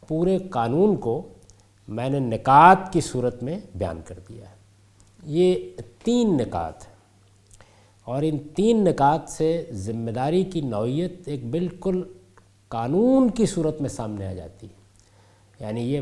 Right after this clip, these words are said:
واضح ہو جائے گا، انہی باتوں کا خلاصہ ہے، یہ واضح ہو جائے گا کہ مسلمانوں کے اوپر جو جہاد کی یا قتال کی ذمہ داری ڈالی گئی ہے، یہ ذمہ داری اپنی نوعیت کے لحاظ سے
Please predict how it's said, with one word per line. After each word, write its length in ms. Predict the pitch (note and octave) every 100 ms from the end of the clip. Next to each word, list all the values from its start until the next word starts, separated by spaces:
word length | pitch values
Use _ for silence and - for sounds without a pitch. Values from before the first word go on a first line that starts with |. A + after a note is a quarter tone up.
| G#2
واضح 280 | G#2+ D3
ہو 160 | F#3+ E3+
جائے 320 | C#3+ C3 B2+
گا، 160 | G#2+ B2+ - - _ _ _ _ _ _ _ _ _ - D#3
انہی 180 | G#3
باتوں 300 | G3+ F3 F#3+
کا 120 | F3+ D#3
خلاصہ 400 | C3 A#2+ A#2 D3+
ہے، 160 | A#2 - - -
یہ 120 | C#3+
واضح 300 | A#2+ B2+ F3
ہو 120 | F3+
جائے 300 | D3 B2 A2+
گا 140 | G2+ D#3 - - - - - _ _ _ _ -
کہ 60 |
مسلمانوں 720 | G#2+ G#2+ - B2 G#2+ A#2+ E3 F3
کے 140 | D#3
اوپر 340 | B2 A#2+ D3
جو 180 | C#3+ B2+
جہاد 680 | G2+ F2+ - G#2 C3 F3+ -
کی 160 | E3 C#3
یا 80 | A#2+ -
قتال 360 | A2 C#3 G#3+
کی 120 | G#3 D#3
ذمہ 260 | B2 A#2
داری 240 | G#2+ G#2 G#2
ڈالی 340 | G2 F2+ G2
گئی 200 | G2+ F#2+
ہے، 140 | F#2+ C#3 - - - _ _ -
یہ 260 | C3 E3
ذمہ 320 | A#2 A2+ A#2
داری 420 | A#2 A#2+ C3 D#3+ D#3+
اپنی 300 | A2 - B2+
نوعیت 600 | G#2+ G2+ A#2 D3+ D#3+ -
کے 80 |
لحاظ 400 | A#2 F#2+ G2 C3
سے 320 | C3+ - C3+